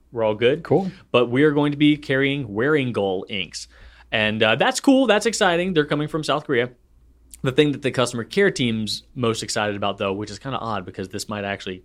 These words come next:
Speaker 1: cause some customer, you know, problems. But as
Speaker 2: Those
Speaker 1: users and fountain pen nerds, they are excited about the glitter potions that are going to be included in that line and ones that we are gonna carry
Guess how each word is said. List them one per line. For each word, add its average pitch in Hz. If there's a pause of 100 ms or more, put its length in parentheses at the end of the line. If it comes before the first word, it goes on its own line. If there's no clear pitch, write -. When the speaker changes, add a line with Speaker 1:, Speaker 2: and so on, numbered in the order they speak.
Speaker 1:
cause 92
some 98
customer, 95 (340)
you 139
know, 95
problems. 110
But 113 (380)
as 156
Speaker 2:
Those 131
Speaker 1:
users 220
and 160
fountain 180
pen 156
nerds, 151
they 123
are 143
excited 123
about 117
the 127
glitter 123
potions 95
that 95
are 101
going 101
to 104
be 110
included 95
in 107
that 104
line 92
and 92
ones 95
that 98
we 98
are 98
gonna 95
carry 95